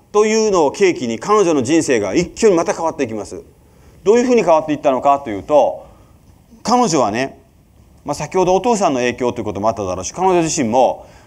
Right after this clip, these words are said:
えー、いわゆる絶対平和主義という立場を取りました。それで、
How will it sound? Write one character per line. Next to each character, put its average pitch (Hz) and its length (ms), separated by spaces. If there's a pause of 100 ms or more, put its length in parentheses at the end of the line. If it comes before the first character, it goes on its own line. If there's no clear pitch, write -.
(140)
え 123 260
ー、 - 20
い 135 80
わ 226 180
ゆ 233 80
る 147 220 (1400)
絶 156 260
対 214 200
平 208 120
和 208 100
主 - 120
義 151 180 (360)
と 131 80
い 123 120
う 123 40
立 123 200
場 113 80
を 101 60
取 95 140
り 87 60
ま 85 60
し - 80
た。 - 140 (580)
そ - 160
れ 190 120
で、 208 440